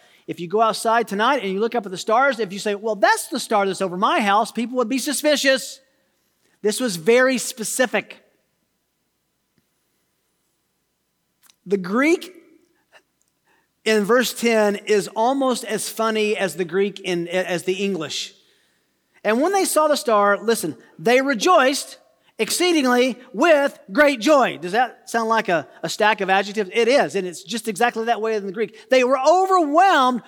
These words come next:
with joy and exceeding joy, and they were joyful about their joy." They were happy. "And after coming not to the manger, not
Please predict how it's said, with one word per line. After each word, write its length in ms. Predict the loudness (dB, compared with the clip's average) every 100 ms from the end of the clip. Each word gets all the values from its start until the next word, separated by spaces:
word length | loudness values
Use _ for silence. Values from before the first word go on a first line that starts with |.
| -8
with 200 | -4 -4
joy 540 | 0 2 4 4 2 -2 -6
and 120 | 0 0
exceeding 420 | 2 0 2 2
joy, 420 | 2 4 2 0 -2 2
and 120 | 4
they 60 | 4
were 80 |
joyful 400 | 4 4 4 2
about 160 | 2 2
their 100 | 2
joy." 460 | 2 2 2 -4 -14 _ _ _ _ _ _ _ _ -2
They 100 | 2
were 100 | 4
happy. 720 | 4 4 4 4 2 2 -2 -12 _ _ _ _ _ _ _ _ _ _ _ _ _ _ _ _ _ _ _ _ _ _ _
"And 120 | -14 -12
after 200 | -10 -12
coming 600 | -8 -6 -4 -6 -10 _
not 480 | -12 -8 -6 -4 -6 -10 _ _ _ -14
to 100 | -8
the 80 |
manger, 640 | -4 -4 -6 -10 -14 -18 -20 _ _ _ _ _ -8
not 340 | -2 0 -2